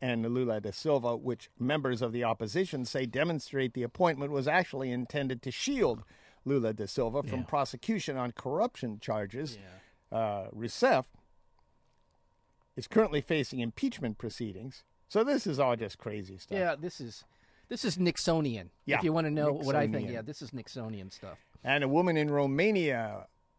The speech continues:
Speaker 1: tore off her husband's testicles after he refused to do housework on International Women's Day.
Speaker 2: <laughs>
Speaker 1: Yeah.
Speaker 2: That, that seems a bit, that
Speaker 1: Yeah,
Speaker 2: seems a little
Speaker 1: I
Speaker 2: extreme.
Speaker 1: <laughs> Yeah.
Speaker 2: <laughs> I don't
Speaker 1: Over the top there.
Speaker 2: <laughs> I don't
Speaker 1: But, uh,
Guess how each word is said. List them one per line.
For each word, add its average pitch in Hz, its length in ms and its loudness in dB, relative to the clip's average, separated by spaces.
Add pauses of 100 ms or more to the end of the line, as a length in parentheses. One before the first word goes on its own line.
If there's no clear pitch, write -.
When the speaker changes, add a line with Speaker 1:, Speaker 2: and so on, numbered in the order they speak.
(120)
Speaker 1:
tore 170 240 8
off 160 180 8
her 127 120 4
husband's 139 560 0
testicles 135 800 2
after 147 320 2
he 143 200 0
refused 143 500 -2
to 147 80 -2
do 147 200 -2
housework 147 680 -2
on 135 260 0
International 151 640 2
Women's 143 400 0
Day. 98 340 -4 (220)
Speaker 2:
<laughs> 160 80 -14 (560)
Speaker 1:
Yeah. 104 200 -6 (500)
Speaker 2:
That, 202 100 -6 (140)
that 196 140 2
seems 311 260 -4
a 202 40 -10
bit, 165 200 -6 (480)
that 240 60 -10
Speaker 1:
Yeah, 262 120 -4
Speaker 2:
seems 127 120 0
a 127 60 0
little 160 160 6
Speaker 1:
I - 20 4
Speaker 2:
extreme. 151 440 -4
Speaker 1:
<laughs> - 60 -20
Yeah. - 200 -2
Speaker 2:
<laughs> - 100 -20
I 147 80 -4 (320)
don't 226 120 0
Speaker 1:
Over 156 280 4
the 123 120 -4
top 110 280 -4 (100)
there. 196 300 2
Speaker 2:
<laughs> - 40 -20
I - 40 -6
don't - 340 -16
Speaker 1:
But, 101 320 -12
uh, - 40 -12